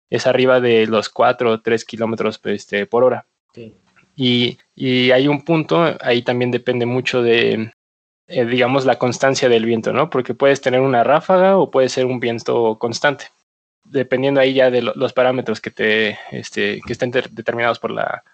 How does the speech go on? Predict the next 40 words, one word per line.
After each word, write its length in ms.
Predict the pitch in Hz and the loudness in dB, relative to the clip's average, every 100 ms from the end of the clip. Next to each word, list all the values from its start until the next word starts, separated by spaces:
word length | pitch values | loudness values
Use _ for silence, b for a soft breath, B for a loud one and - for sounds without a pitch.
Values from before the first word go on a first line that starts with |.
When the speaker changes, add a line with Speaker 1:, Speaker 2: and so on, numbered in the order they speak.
| _ | _
Speaker 1:
la, 140 | 123 117 | -6 -4
las 240 | 120 113 | -4 -4
turbinas, 460 | 143 139 147 190 - | -2 -2 0 0 0
pueden 260 | 135 123 | 0 0
operar 260 | 120 113 120 | 0 2 2
hasta 220 | 123 113 | 2 -2
más 200 | 110 110 | -2 -2
o 40 | |
menos 260 | 113 117 117 | -4 -4 -2
veinticinco 720 | 117 110 110 120 117 110 104 - | -4 -4 -6 -4 -4 -4 -6 -8
kilómetros 420 | 113 110 104 104 | -6 -4 -4 -6
por 160 | - 117 | -2 0
hora. 180 | 104 - _ _ _ _ _ _ _ _ | 0 -6 _ _ _ _ _ _ _ _
Después 520 | 123 120 - 135 131 | -2 -2 0 2 4
de 160 | 135 139 | 4 4
eso, 200 | 135 156 | 4 2
lo 180 | 131 113 | 2 0
que 140 | 113 | -2
se 140 | - | 0
hace 340 | 123 - 143 120 | 0 0 0 0
es 140 | 110 | -2
que, 520 | - 120 117 117 110 - _ _ - | -4 -2 0 0 -2 -4 _ _ -6
eh, 140 | - | -6
se 200 | - 135 | -4 0
deja 260 | 127 139 165 | 2 2 2
la 180 | 151 123 | 0 0
turbina, 600 | 123 117 135 131 113 110 | 0 0 0 0 0 0
este, 640 | 104 - - 110 107 104 104 107 B B B B | -2 -6 -4 -2 0 -2 -2 -6 B B B B
digamos, 320 | 123 120 127 | 0 0 0
girando 340 | 135 123 127 135 | 2 2 2 2
libremente, 540 | 139 135 131 131 165 | 4 2 2 0 -2
pero 240 | - 123 | 2 2
las 180 | 113 107 | 2 0
palas 320 | - 131 131 | 0 0 2
ya 80 | 123 | 0
no 80 | 123 | -2
están 340 | 120 127 127 | -2 -2 -2
orientadas 640 | 123 120 113 - 113 135 156 | -2 -2 -2 0 0 2 0
para 280 | - 117 104 | -2 0 -2
que 680 | - 104 104 101 101 101 | -2 -2 0 0 0 -2